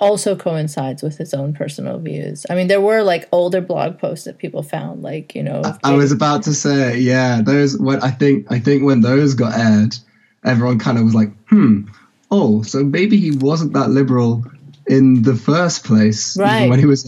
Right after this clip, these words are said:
Speaker 2: on the Young Turks."
Speaker 1: Right. Exactly.
Speaker 2: Um, yeah, but I think that, but that's the thing. I would say even, um, <laughs> what, what I've realized, uh, since being so embedded in this world is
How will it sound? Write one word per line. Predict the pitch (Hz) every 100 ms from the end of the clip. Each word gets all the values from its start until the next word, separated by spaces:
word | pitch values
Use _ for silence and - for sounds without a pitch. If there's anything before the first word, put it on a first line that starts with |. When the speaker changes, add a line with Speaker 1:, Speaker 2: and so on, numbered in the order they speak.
| 123
Speaker 2:
on | 123 123 120 -
the | - 131
Young | 127 123
Turks." | 113 165 156 104 107 - - _ _ _ _ _ -
Speaker 1:
Right. | 180 165 147 - - _ _ _ _ _ _ -
Exactly. | 175 180 180
Speaker 2:
Um, | 123 117 117 120 - _ _ _ _ _ _ _
yeah, | 156 151 151 151 139 135
but | 139
I | -
think | 165 190 160 - - _ -
that, | 180 -
but | 208 208
that's | 180 143
the | 151
thing. | 170 170
I | 139
would | 156
say | 147 151 147 147
even, | 143 143 131 131 131 127 - - -
um, | 117 117 113 113 - - _ _
<laughs> | - _ _
what, | 147 151 156 208
what | 165 165 175
I've | 160
realized, | 165 151 135 135 - -
uh, | - 120 117
since | 139 - 123 107
being | 127 123 123
so | 123
embedded | 120 113 131 123
in |
this | 113 113
world | 113 110
is | 110 107